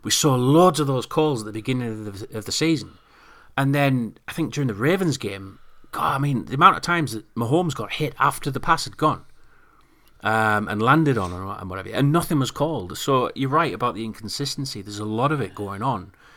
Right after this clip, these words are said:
Uh, and it's happened to everyone. I think the, uh, the last one I can remember was the Saints Cowboys game where the Sa-, the Saints lost that one. Um, and there was loads of, loads of inconsistent calls on that as well. So you're right, they're gonna have to sort something out. And I think, I think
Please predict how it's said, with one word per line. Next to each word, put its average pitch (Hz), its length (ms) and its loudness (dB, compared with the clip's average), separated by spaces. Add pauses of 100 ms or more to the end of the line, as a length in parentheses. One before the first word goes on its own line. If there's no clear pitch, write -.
(460)
Uh, 110 360 0
and 120 80 -6
it's 117 120 -4
happened 117 180 -2
to 120 80 -4
everyone. 143 260 -2
I 92 120 -4
think - 360 -8
the, 120 280 -2
uh, 104 240 -4
the 110 120 -8
last 143 240 -4
one 143 100 -4
I 127 40 -4
can 123 160 -8
remember 107 220 -8
was 98 160 -10
the 101 260 -8 (140)
Saints - 840 -4 (200)
Cowboys 139 420 0
game 87 300 -8
where 101 120 -8
the 98 60 -10
Sa-, - 180 -6
the 113 220 -12
Saints - 360 -6
lost 143 180 -4
that 101 160 -4
one. 87 160 -12 (720)
Um, 104 720 2 (380)
and 131 120 2
there 120 60 2
was 117 140 -4
loads 143 420 4
of, 123 160 -2
loads 156 240 2
of 117 160 -2 (220)
inconsistent 139 680 -2
calls 110 300 -4
on 101 160 -10
that 151 180 -4
as 107 120 -10
well. 147 180 -2
So 139 340 0 (480)
you're 156 140 2
right, 196 260 2
they're 139 100 -4
gonna 190 140 0
have - 100 -2
to - 60 -8
sort - 240 2
something 120 280 -2
out. 92 120 -4
And 101 80 -6
I 104 40 -6
think, 123 320 -6
I 98 60 -6
think 123 200 -6